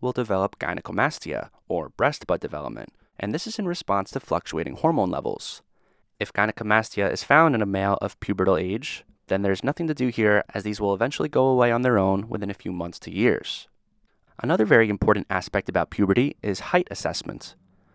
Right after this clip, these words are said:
Short stature is defined as a height that is in the third percentile or less for their age, and by far and away, the two most common causes for short stature are familial short stature and constitutional growth delay.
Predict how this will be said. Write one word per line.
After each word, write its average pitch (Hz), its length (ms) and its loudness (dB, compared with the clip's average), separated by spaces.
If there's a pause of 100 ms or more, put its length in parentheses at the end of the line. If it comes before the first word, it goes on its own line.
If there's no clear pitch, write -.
(120)
Short - 340 0
stature 107 580 4
is 110 140 -6
defined 104 520 0
as 101 140 0
a 92 80 2
height 117 320 0
that 98 100 0
is 95 200 -6
in 101 180 -4
the 95 80 -2
third 113 340 4
percentile 110 680 4
or 92 160 0
less 135 260 4
for - 140 -4
their 90 180 -2
age, - 460 -6 (200)
and 98 100 -8
by 90 140 4
far 110 220 6
and 110 80 4
away, 110 260 4
the 101 100 0
two - 200 -4
most 92 240 -2
common 113 300 2
causes - 440 4
for 110 120 2
short 104 260 2
stature 92 560 -2 (140)
are 95 260 0
familial 98 480 -4
short - 300 -6
stature 151 540 0 (140)
and 123 180 -6
constitutional 87 800 -4
growth 120 340 6
delay. 58 340 -4